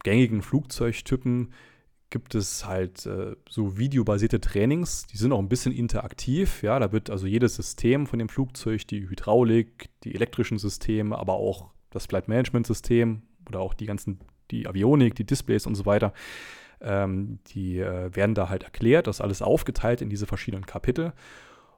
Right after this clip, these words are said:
Und, äh, das ist ein relativ langer Kurs, also, mm, ja, ich glaube, der dauert schon, wenn du alles zusammenhängst, dreißig, vierzig Stunden, wo du da halt am Stück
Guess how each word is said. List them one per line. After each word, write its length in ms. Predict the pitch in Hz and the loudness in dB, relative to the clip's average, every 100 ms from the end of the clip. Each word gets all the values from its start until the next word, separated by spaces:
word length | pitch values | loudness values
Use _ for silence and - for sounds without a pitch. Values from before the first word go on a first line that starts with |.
| _ _ | _ _
Und, 680 | 104 104 104 104 101 - - | -2 -2 0 -2 -4 -8 -8
äh, 240 | 104 98 | -4 -4
das 160 | 95 - | -4 -4
ist 160 | 160 | -2
ein 100 | 135 | 0
relativ 800 | 110 98 95 120 160 - 131 - | -2 -4 -2 0 0 -2 -4 -4
langer 300 | 107 113 101 | -6 -4 -6
Kurs, 720 | - - 113 135 180 - - - | -8 -4 0 0 -2 -8 -10 -10
also, 400 | 101 104 101 98 _ | -8 -6 -8 -12 _
mm, 480 | - 123 117 110 104 | -20 -20 -18 -18 -18
ja, 160 | 98 | -18
ich 100 | 101 | -16
glaube, 200 | - 110 | -8 -6
der 100 | 95 | -6
dauert 360 | 92 101 104 - | -6 -4 -4 -2
schon, 520 | - 131 120 104 92 _ | 0 0 -2 -4 -8 _
wenn 100 | 101 | -6
du 80 | 98 | -4
alles 280 | 107 110 - | -2 -4 -4
zusammenhängst, 760 | 104 110 127 110 120 - - _ | 0 2 2 0 -2 -4 -14 _
dreißig, 440 | - - 117 110 - | -8 -4 -4 -4 -6
vierzig 260 | 123 - | -6 -6
Stunden, 440 | - 123 151 160 123 | 0 0 0 -2 -2
wo 60 | |
du 100 | 113 | -2
da 120 | 107 98 | -2 -2
halt 180 | 107 | -2
am 120 | 107 104 | -4 -6
Stück 380 | - - - | -8 -10 -14